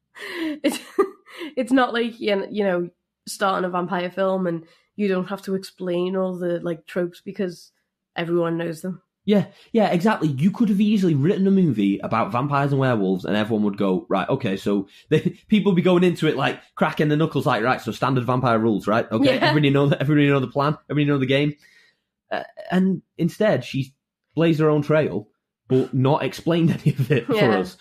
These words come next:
Speaker 2: But maybe she did in the books, you know. I, I don't know, and maybe you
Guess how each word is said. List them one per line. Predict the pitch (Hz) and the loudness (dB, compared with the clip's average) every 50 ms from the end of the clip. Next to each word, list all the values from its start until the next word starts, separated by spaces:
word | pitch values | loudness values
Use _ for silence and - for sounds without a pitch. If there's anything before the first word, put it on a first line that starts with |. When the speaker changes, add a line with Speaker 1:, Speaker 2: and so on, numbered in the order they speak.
| - - - | -20 -6 -2
Speaker 2:
But | 160 160 | -2 2
maybe | 170 180 190 190 185 | 2 4 2 2 2
she | 185 - 180 | 0 -2 0
did | 151 180 165 | 0 0 2
in | 165 160 | 2 0
the | 143 | 0
books, | 117 92 - - - | 0 -2 -4 -6 -6
you | 101 98 | -4 0
know. | 110 117 | 0 0
I, | 107 110 113 - - 113 | 0 0 0 -2 -2 0
I | 127 | 0
don't | 127 117 - | 0 0 0
know, | 107 101 98 98 | 0 0 0 0
and | 95 95 98 | 0 0 0
maybe | 98 101 98 98 | 0 0 0 0
you | 95 92 92 92 92 | 0 0 0 0 -2